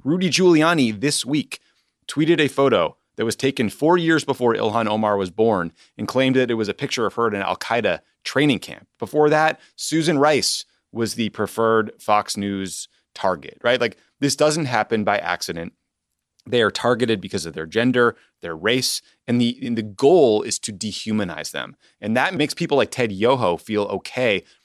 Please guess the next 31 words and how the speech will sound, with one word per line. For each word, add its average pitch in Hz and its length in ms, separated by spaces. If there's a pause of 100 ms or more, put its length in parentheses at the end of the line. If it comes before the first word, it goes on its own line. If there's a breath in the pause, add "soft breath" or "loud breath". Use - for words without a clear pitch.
(120)
threatening 135 600
them, 131 380 (180 soft breath)
calling 117 420
them 85 220
names, 110 640 (320 soft breath)
delegitimizing 98 920
them. 76 340
And 107 120
so, 156 100
like, 147 200 (140)
Trump 208 260
didn't 190 220
create 120 520
this 101 180
problem, 95 720 (420)
but 123 80
when 127 160
you 151 80
have 139 120
a 131 80
man 135 360
in 131 80
the 117 120
Oval 110 220
Office 92 460
bragging 104 400
about 98 220
sexual 95 340
assault, 87 500 (420)
it 127 140
certainly 160 720